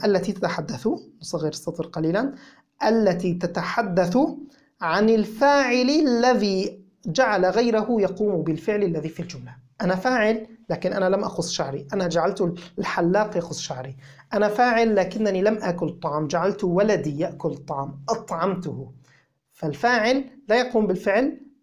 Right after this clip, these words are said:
بل يأمر أحدهم أن يقوم بالفعل. طيب، الآن نقرأ الأمثلة. كما قلنا در في الحالة العادية إذا لم ينتهي الفعل بصوتي ولم ينتهي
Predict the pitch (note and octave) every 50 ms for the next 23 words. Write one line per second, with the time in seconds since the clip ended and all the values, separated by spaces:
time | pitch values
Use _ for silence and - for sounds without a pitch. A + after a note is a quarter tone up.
0 | _ - A3 G#3+ A#3+ B3+ C#4 C#4 C4 - - - _ _ _ _ _ _ - F3
1 | E3+ E3+ E3 E3+ E3+ F3+ A3+ A3+ - F#3 E3+ D#3+ E3 F3+ G3+ - - - - -
2 | - - D#3+ E3+ E3+ - A3 A#3 F3 D3+ D3 - - - E3+ F#3 F3+ D#3+ C3 -
3 | - C#3 A#2 - - _ _ _ _ _ _ _ _ _ - - D#4 D#4 C4 -
4 | A3+ - - - C#4 C4 C4+ C4 A#3+ B3 - G3+ F3+ - G#3 G#3+ A3 G#3+ - -
5 | F3+ D3+ E3 F3+ B3 - - - - - _ _ _ _ _ _ _ _ _ _
6 | _ _ _ _ _ _ _ _ _ _ _ _ _ _ _ _ - C#4 C#4+ B3+
7 | G#3 - - F3+ F#3 G3+ G#3+ F3+ A3+ C4+ - - - - - - _ _ _ _
8 | _ _ _ _ _ _ - - - - - - - B3 A3 - - A#3+ A3 G#3
9 | F#3+ F3 D#3 E3 D#3+ E3+ F3 G#3+ - - F3 F3+ G3 G#3+ A3 G3 G3 F#3 F3 F3+
10 | E3+ F3 G3+ F#3 F#3 E3+ F#3 G3 F#3 F3 E3+ E3 D3+ - F3+ D#3+ D#3+ - B3 B3
11 | - - - - - _ _ - G#3 F#3 G#3 A3+ A3+ A3 G#3 F#3+ F3+ E3+ F3 G#3+
12 | F#3 F3 E3+ - -